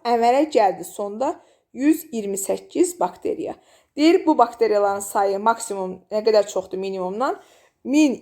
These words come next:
iyirmi dördü bölərəm yüz iyirmi səkkizə.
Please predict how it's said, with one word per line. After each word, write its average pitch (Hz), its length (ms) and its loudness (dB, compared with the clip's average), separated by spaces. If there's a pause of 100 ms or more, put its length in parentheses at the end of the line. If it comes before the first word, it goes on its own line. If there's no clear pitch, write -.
iyirmi 202 380 -4
dördü 208 800 2
bölərəm 220 720 2 (320)
yüz 262 340 -10
iyirmi 208 280 -6
səkkizə. 160 640 -4